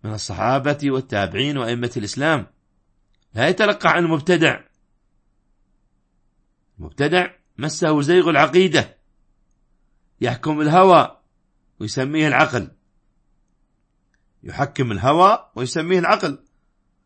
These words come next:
ويعدل عن النصوص من الكتاب والسنة.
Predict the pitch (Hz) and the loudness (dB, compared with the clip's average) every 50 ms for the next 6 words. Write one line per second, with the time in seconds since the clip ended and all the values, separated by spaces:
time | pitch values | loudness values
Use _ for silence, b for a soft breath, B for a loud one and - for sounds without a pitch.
0 | _ _ _ _ _ _ _ _ _ _ - - 110 139 160 160 170 143 165 156 | _ _ _ _ _ _ _ _ _ _ -8 -4 0 2 2 2 2 2 0 0
1 | 123 127 143 139 135 127 127 120 - 131 123 117 113 101 - - - 110 107 113 | 2 2 2 2 0 -2 -2 -2 -2 -2 -2 -2 -2 -4 -6 -10 -10 -10 -10 -10
2 | 113 107 101 - 107 123 117 110 101 107 107 98 - - 117 113 113 107 104 90 | -10 -10 -10 -8 -4 -2 -2 -2 -2 -6 -8 -8 -8 -8 -8 -8 -8 -8 -10 -10
3 | - | -10